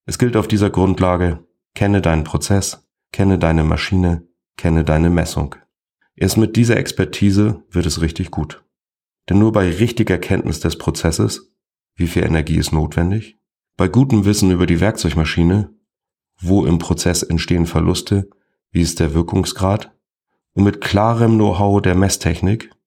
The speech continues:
mit welcher Frequenz messen wir, welche Phasen des Drehstroms wurden gemessen, erst dann haben wir die Chance für eine gute Prozessanalyse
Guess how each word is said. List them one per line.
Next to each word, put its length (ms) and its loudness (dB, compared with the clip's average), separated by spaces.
mit 160 -8
welcher 200 0
Frequenz 600 -2
messen 320 0
wir, 380 0
welche 300 -2
Phasen 480 0
des 220 -4
Drehstroms 640 -2
wurden 180 2
gemessen, 560 -2
erst 260 -6
dann 240 2
haben 240 2
wir 100 2
die 100 0
Chance 480 -2
für 180 -2
eine 200 0
gute 260 0
Prozessanalyse 1120 0